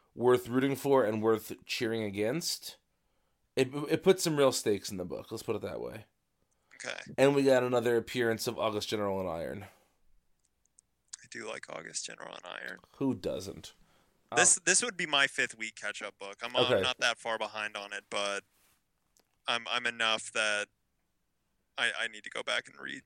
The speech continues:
Speaker 1: Yeah, that's fair. Um, all right, Red Hood and the Outlaws. You told me you didn't finish this one, right?
Speaker 2: Yeah, and
Speaker 1: Why
Speaker 2: not because
Speaker 1: not?
Speaker 2: I didn't, I didn't like it. I think I just, uh,
Speaker 1: Just busy?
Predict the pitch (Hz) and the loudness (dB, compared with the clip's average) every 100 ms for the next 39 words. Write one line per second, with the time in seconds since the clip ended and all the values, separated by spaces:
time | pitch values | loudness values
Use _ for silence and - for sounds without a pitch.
0 | _ _ _ _ _ _ _ _ _ _ | _ _ _ _ _ _ _ _ _ _
1 | 113 104 - - _ _ - 208 - 117 | -2 -2 -2 -8 _ _ -6 -6 -2 0
2 | 101 101 _ _ _ _ _ _ _ _ | 0 -2 _ _ _ _ _ _ _ _
3 | 131 127 123 123 123 _ _ _ - 156 | 4 4 4 0 -12 _ _ _ 2 4
4 | 120 135 170 180 160 151 139 120 101 95 | 6 8 8 8 4 6 6 6 2 0
5 | 87 98 - - - _ - 139 202 175 | 0 -4 -6 -10 -20 _ -10 4 6 8
6 | 160 151 139 - 135 123 - 98 - 92 | 8 6 0 0 2 2 2 0 0 0
7 | 101 127 127 _ _ _ - 120 113 110 | 4 2 2 _ _ _ 0 4 4 4
8 | 113 123 139 123 120 120 185 170 156 143 | 0 -2 4 8 8 6 2 2 0 -2
9 | 131 139 139 127 127 127 139 127 127 139 | 0 0 0 -4 -4 0 0 0 -2 -6
10 | 127 131 123 - 123 117 113 113 - - | -6 -6 -4 -4 -2 -2 -4 -6 -10 -14
11 | _ - 107 - 120 117 135 | _ -12 -10 -2 0 0 -2